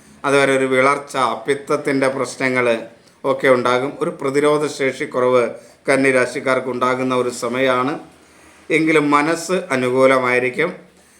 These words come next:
ബുദ്ധിയും അനുകൂലമായിരിക്കും. മാതൃസ്ഥാനീയരുടെയൊക്കെ ഒരു സ്നേഹ ഒക്കെ കിട്ടാനുള്ള യോഗമുള്ള ദിവസമാണ്. എന്നാൽ പിതൃസ്ഥാനീയരുമായി അഭിപ്രായ വ്യത്യാസം ഉണ്ടാകാതിരിക്കാൻ ശ്രദ്ധിക്കണം. മാതൃസ്ഥാനീയരിൽ നിന്ന് കിട്ടുന്ന സന്തോഷം പിതൃസ്ഥാനീയരുമായിട്ടുള്ള അഭിപ്രായ വ്യത്യാസത്തിൽ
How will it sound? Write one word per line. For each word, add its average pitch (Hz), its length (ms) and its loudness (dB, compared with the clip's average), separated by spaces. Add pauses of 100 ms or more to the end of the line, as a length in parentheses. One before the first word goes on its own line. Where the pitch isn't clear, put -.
(160)
ബുദ്ധിയും 156 600 2
അനുകൂലമായിരിക്കും. 127 920 0
മാതൃസ്ഥാനീയരുടെയൊക്കെ 139 1120 0
ഒരു 123 380 -2 (380)
സ്നേഹ 127 600 0 (320)
ഒക്കെ 135 240 0
കിട്ടാനുള്ള 127 500 -2
യോഗമുള്ള 131 560 2
ദിവസമാണ്. 127 640 -2 (360)
എന്നാൽ 165 200 2
പിതൃസ്ഥാനീയരുമായി 139 1040 0
അഭിപ്രായ 131 440 -2
വ്യത്യാസം 131 420 -4
ഉണ്ടാകാതിരിക്കാൻ 127 840 -2 (480)
ശ്രദ്ധിക്കണം. 127 440 -2 (340)
മാതൃസ്ഥാനീയരിൽ 131 640 2
നിന്ന് 131 140 -2
കിട്ടുന്ന 131 340 -2
സന്തോഷം 135 560 -4
പിതൃസ്ഥാനീയരുമായിട്ടുള്ള 143 920 -2
അഭിപ്രായ 135 260 -2
വ്യത്യാസത്തിൽ 135 480 -4